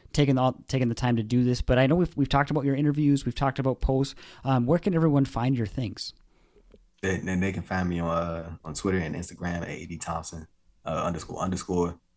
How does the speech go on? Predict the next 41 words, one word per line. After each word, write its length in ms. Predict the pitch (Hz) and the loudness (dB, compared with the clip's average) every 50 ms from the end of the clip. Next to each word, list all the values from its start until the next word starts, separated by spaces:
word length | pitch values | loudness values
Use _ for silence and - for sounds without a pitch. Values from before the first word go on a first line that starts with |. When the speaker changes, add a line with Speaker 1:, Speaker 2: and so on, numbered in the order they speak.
| _ _ _ _ | _ _ _ _
Speaker 2:
Um, 260 | - 82 82 80 80 78 | -6 -4 -4 -2 -2 -4
that's, 160 | 82 80 - | -4 -6 -6
that's 160 | 87 90 - | -6 -6 -4
the 80 | - 87 | -4 -2
one, 160 | 85 87 82 | 0 0 0
the 80 | 85 | 0
joke 260 | 85 85 95 90 87 87 | 0 2 0 0 2 2
right 200 | 87 87 87 82 | 2 0 2 2
there 160 | 87 87 85 | 0 0 0
from 180 | - 85 80 | 0 -2 -2
Wai 140 | 82 85 87 | 0 -2 -2
Ting, 420 | 85 - - 90 87 87 87 82 - _ _ _ _ _ _ - | -2 -2 -2 0 -2 -2 -4 -6 -8 _ _ _ _ _ _ -8
the 100 | - 87 | -8 -6
underscore, 420 | - 85 85 85 82 - - 85 85 | -4 -4 -4 -6 -6 -6 -4 -4 -2
underscore 360 | 85 85 82 - 87 85 80 | -2 -2 -4 -4 -4 -6 -4
thing. 320 | - 90 87 87 90 - _ | -2 -2 -2 -2 -4 -6 _
Speaker 1:
Yeah. 140 | - 120 123 - | -4 -4 -4 -4
<laughs> 60 | _ - 95 - 117 - - 131 - | _ -8 -6 -6 -4 -2 -2 -4 -2
Speaker 2:
They, 100 | - - | -2 -4
they, 120 | - 82 78 | -2 -2 -2
they, 140 | 92 90 87 | -2 -2 -2
they, 360 | 80 82 - - 87 82 80 - - | -2 -4 -8 -8 -8 -8 -8 -8 -6
they, 100 | 85 82 | -4 -2
I, 260 | 78 78 87 85 80 - - | 0 0 0 -2 -4 -4 -6
I 220 | 87 87 - 90 | -4 -2 0 0
have 180 | 87 87 80 - | 0 0 0 -2
convinced 320 | 95 90 90 92 87 - | -2 2 2 2 2 2
myself 300 | 92 90 87 - 90 85 | 0 0 0 -2 -4 -4
to 100 | - 90 | -2 -2
never 220 | 87 90 90 87 87 | -2 0 0 -2 -2
change 280 | - 95 90 87 85 | -2 -2 -2 0 -2
it. 120 | 90 80 - | -2 -6 -6
I'm 80 | - 85 | -6 -4
never 160 | 85 85 85 | -4 -4 -4
changing 360 | 80 - 90 87 85 71 80 | -4 -4 -4 -4 -4 -4 -6
the 80 | 80 - | -6 -4
underscore. 360 | 85 85 87 - - 85 85 | -4 -4 -6 -6 -6 -6 -6
I'm 60 | 85 | -6
keeping 300 | 85 - 98 92 - 85 | -2 0 2 2 2 2
it. 140 | 85 82 101 | 0 -2 -4
Speaker 1:
Mm-hmm. 40 | 101 | -6